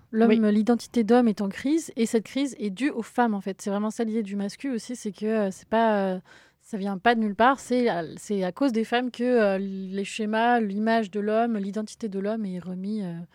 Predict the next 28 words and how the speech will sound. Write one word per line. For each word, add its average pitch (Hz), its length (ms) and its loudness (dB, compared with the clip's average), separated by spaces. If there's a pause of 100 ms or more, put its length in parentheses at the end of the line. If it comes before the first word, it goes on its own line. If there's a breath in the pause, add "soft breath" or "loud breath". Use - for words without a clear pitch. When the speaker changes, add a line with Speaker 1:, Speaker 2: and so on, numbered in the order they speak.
(400 loud breath)
Speaker 1:
et 220 80 4
aujourd'hui 220 320 2
en 208 80 2
souffrance, - 500 -6
tu - 140 -18
vois, 202 160 -6
il 190 80 -10
y 185 60 -12
a, 175 160 -12
Speaker 2:
Oui, 254 120 10
Speaker 1:
les 254 40 8
Speaker 2:
voilà, 220 220 8
Speaker 1:
hommes 208 60 2
souffrent, 220 400 -4
Speaker 2:
la 214 100 2
Speaker 1:
les 208 40 0
Speaker 2:
crise, 214 380 -2
Speaker 1:
hommes, 196 60 4
Speaker 2:
euh, 190 120 4
de 185 120 -2
la 185 80 -2
Speaker 1:
euh, - 40 -6
Speaker 2:
masculini-, 214 460 -4
Speaker 1:
l'identité, 214 520 0
voilà. 202 200 2
Speaker 2:
masculinité. 208 180 -2
Speaker 1:
La 208 100 6
crise 277 460 4